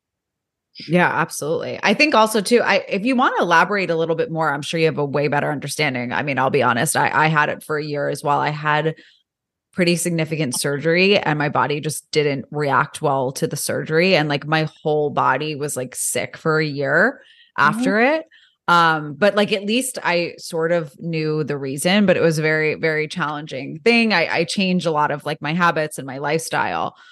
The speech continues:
Speaker 1: Um, but
Speaker 2: Right.
Speaker 1: yeah, it's something I, I feel like,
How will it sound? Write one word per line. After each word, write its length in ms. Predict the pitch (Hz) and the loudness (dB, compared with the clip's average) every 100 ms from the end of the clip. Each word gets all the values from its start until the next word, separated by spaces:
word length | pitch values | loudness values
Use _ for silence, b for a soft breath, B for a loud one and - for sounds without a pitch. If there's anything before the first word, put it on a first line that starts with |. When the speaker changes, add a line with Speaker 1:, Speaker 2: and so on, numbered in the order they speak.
| B | B
Speaker 1:
Um, 400 | - 156 147 147 | 2 4 2 -2
but 100 | 185 | -2
Speaker 2:
Right. 80 | 196 | 2
Speaker 1:
yeah, 220 | 226 180 | 4 2
it's 140 | 143 170 | 2 0
something 300 | 202 196 185 | 0 2 2
I, 120 | 165 165 170 | 0 0 -2
I 40 | |
feel 140 | 170 | -2
like, 260 | 170 165 - | -2 -2 -8